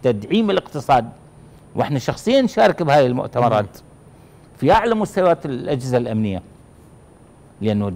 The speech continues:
Speaker 1: اليوم الجهاز الأمني له دور كبير جدًا في الحفاظ على هيبة الدولة وهيمنة الدولة وفي تنفيذ القرارات
Speaker 2: مهم.
Speaker 1: وحماية الاقتصاد. الخلل عندنا أستاذ محمد هو في إدارة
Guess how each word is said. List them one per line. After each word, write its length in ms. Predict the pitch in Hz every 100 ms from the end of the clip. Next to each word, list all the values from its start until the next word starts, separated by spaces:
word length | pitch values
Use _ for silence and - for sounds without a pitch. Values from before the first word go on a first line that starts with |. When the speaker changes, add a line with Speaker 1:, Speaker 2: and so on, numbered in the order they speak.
| 107 90
Speaker 1:
اليوم 240 | 123 208
الجهاز 440 | 151 110 131 202 190
الأمني 400 | 147 139 131 123
له 100 | 117
دور 260 | 107 131
كبير 380 | - 127 180 240
جدًا 300 | 165 202 185
في 100 | -
الحفاظ 400 | - - 156 143
على 200 | 107 120
هيبة 260 | 113 175 165
الدولة 440 | 170 151 151 147 147
وهيمنة 440 | 113 104 139 170 160
الدولة 420 | 143 151 147 151 - - -
وفي 220 | 107 127
تنفيذ 360 | - 107 196
القرارات 680 | 196 165 143 127 110 101 - - - - - - - -
Speaker 2:
مهم. 220 | 113 110 - - - - - - -
Speaker 1:
وحماية 420 | 101 - 123 233 240
الاقتصاد. 560 | 226 190 - 165 123 - - - - - - - - - - -
الخلل 500 | 98 92 139 175 202
عندنا 280 | 180 175 214
أستاذ 260 | - 180
محمد 440 | 170 202 214 214 131
هو 120 | 190
في 280 | - 143 110
إدارة 420 | 104 147 180 190